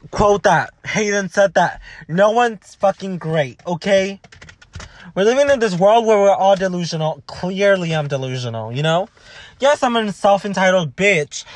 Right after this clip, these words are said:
but that's the way I fucking grew up. Thirdly,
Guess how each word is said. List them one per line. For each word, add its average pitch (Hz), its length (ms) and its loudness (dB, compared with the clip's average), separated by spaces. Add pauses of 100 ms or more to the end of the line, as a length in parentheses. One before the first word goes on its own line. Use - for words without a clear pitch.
(300)
but 196 120 0
that's 240 340 0
the 240 100 2
way 233 200 4
I 220 100 2
fucking 202 480 -2
grew 180 240 -4
up. 156 260 -2 (320)
Thirdly, 165 560 0